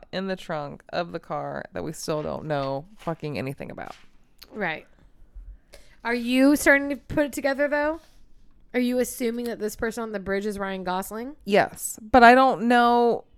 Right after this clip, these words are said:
Speaker 1: I'm assuming, like, it's Katie.
Speaker 2: Mm-hmm.
Speaker 1: But it's not.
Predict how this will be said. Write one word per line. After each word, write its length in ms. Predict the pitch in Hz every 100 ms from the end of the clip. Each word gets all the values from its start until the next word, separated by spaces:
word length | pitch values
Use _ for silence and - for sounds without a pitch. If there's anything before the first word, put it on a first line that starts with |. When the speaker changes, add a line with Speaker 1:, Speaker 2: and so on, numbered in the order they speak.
| -
Speaker 1:
I'm 160 | 233
assuming, 360 | 233 254 233 226
like, 200 | 214 202
it's 200 | 202 -
Katie. 600 | - 277 359 170 202 285 _ _ - - _ _ _ _ _
Speaker 2:
Mm-hmm. 340 | 202 214 185 180 - - - - -
Speaker 1:
But 140 | 233 214
it's 140 | 190
not. 500 | 277 381 254 117 -